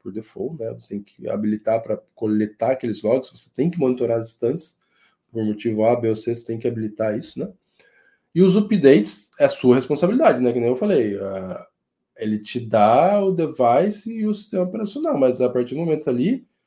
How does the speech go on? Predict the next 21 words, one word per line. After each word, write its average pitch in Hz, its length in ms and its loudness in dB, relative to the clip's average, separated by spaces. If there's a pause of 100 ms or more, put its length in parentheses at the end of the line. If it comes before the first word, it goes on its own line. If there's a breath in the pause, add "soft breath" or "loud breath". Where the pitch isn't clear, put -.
(800)
é, 120 180 0
tem 117 180 -4
que - 80 -12
rodar 185 320 2
lá 139 180 6
o 120 260 2
update, 120 540 0
A 104 60 -4
P 104 140 -8
T 110 140 -8
update, 107 500 -4
ou - 60 -16
seja 107 200 -8
lá 104 80 -6
o 113 60 -6
sistema 110 200 -10
operacional 117 360 -10
que - 60 -20
você - 40 -18
tá 147 80 -2
usando, 127 400 -4